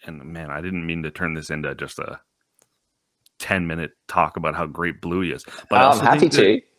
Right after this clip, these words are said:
Speaker 1: uh, well, I al-, well, it feels so stereotypical. It'd be like if you called me up, it's like, "Hey, can you talk about hockey for twenty minutes?"
Speaker 2: <laughs>
Speaker 1: <laughs> 'Cause I
Speaker 2: I'll be
Speaker 1: can't, I can't
Speaker 2: interested
Speaker 1: talk
Speaker 2: in that
Speaker 1: about
Speaker 2: as
Speaker 1: hockey.
Speaker 2: well. <laughs>
Speaker 1: Um, but I, I almost, uh, when I watch Bluey, I get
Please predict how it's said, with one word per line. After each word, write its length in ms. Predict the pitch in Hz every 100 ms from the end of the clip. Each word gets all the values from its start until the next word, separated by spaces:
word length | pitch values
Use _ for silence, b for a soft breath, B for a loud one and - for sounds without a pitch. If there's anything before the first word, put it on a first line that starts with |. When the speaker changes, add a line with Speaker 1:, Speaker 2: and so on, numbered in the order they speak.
| _ -
Speaker 1:
uh, 40 | 139
well, 200 | 151 -
I 100 | 151
al-, 360 | 160 160 131 113
well, 160 | 101 98
it 80 |
feels 320 | - 170 139 -
so 100 | 85
stereotypical. 560 | - 82 78 85 87 78
It'd 100 | 85
be 80 |
like 180 | 117 95
if 120 | 90
you 100 | 90
called 240 | 87 92 80
me 80 | 87
up, 100 | 82
it's 80 | 80
like, 160 | 95 - B B
"Hey, 80 | 127
can 120 | 131
you 60 | 147
talk 200 | 170 -
about 140 | 151
hockey 420 | - 95 120 123
for 120 | 113
twenty 260 | 120 131 127
minutes?" 340 | 135 156 -
Speaker 2:
<laughs> 140 | - -
Speaker 1:
<laughs> 1400 | 175 190 185 - - - 160 - 1077 - _ _ _ 214
'Cause 100 | -
I 80 | 120
Speaker 2:
I'll 100 | 120
be 80 | 131
Speaker 1:
can't, 20 | 131
I 40 |
can't 60 | 151
Speaker 2:
interested 340 | 143 135 117
Speaker 1:
talk 80 | 147
Speaker 2:
in 80 | 135
that 100 | 139
Speaker 1:
about 80 | -
Speaker 2:
as 60 |
Speaker 1:
hockey. 140 | 107 139
Speaker 2:
well. 260 | 151 - - - 208 - -
<laughs> 800 | 165 - - - - - - 139
Speaker 1:
Um, 320 | - 90 95 - _ _
but 180 | 117 127
I, 200 | 117 123
I 100 | 98
almost, 380 | 107 123 147 127 -
uh, 220 | - 60 -
when 160 | 113
I 60 | 131
watch 440 | 131 92 82 92 -
Bluey, 320 | - 92 87
I 120 | 80 82
get 220 | 98